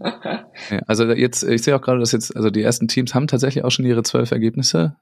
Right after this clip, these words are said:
Speaker 2: also
Speaker 1: Ah,
Speaker 2: schon einige
Speaker 1: okay.
Speaker 2: tatsächlich.
Speaker 1: Ja.
Speaker 2: Ähm, das ist, äh, bald eine Aufgabe für, <laughs>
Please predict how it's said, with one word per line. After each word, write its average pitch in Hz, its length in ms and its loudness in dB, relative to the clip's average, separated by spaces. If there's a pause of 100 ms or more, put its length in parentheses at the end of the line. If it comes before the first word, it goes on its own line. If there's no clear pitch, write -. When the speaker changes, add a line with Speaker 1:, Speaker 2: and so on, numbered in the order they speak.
(120)
Speaker 2:
also 101 380 0
Speaker 1:
Ah, 254 80 -6
Speaker 2:
schon 247 140 0
einige 139 320 2
Speaker 1:
okay. - 100 -4
Speaker 2:
tatsächlich. 131 440 0 (560)
Speaker 1:
Ja. 104 300 2
Speaker 2:
Ähm, 101 220 -4 (520)
das - 200 2
ist, 113 200 -2
äh, 101 400 0
bald 107 440 0
eine 101 100 4
Aufgabe 101 360 0
für, 98 420 2
<laughs> 107 60 0